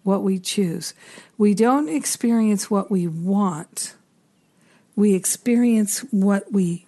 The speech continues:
choose. We don't experience what we want. We experience what we choose. This is the message of responsibility.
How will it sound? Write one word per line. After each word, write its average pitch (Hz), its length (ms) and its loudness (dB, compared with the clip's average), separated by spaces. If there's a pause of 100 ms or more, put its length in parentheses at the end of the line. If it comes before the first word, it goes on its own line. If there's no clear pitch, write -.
choose. - 840 -8 (1400)
We 185 140 0
don't 226 520 0
experience 214 800 -2
what 190 160 -6
we 165 180 -4
want. 226 640 -4 (460)
We 196 200 2
experience 208 1000 -2
what 190 320 -4
we 165 280 -4
choose. - 1000 -4 (760)
This 220 380 2
is 240 220 0
the 214 100 0
message 190 800 0
of 170 720 -4 (540)
responsibility. 175 1120 -4